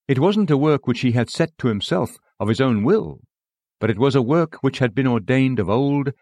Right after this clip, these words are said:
and settled by his Father. "I came not to do my own will,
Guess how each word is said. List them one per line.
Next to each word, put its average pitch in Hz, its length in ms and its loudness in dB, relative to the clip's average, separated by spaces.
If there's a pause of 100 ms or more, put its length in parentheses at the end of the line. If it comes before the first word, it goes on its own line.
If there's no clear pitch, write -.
and 104 180 -4
settled 107 460 -4
by 104 140 -2
his 107 160 -4
Father. - 380 -12 (960)
"I 107 140 0
came 147 540 2 (280)
not 123 240 -2 (100)
to 143 80 -4
do 139 220 0
my 110 200 0
own 135 240 0
will, 117 440 0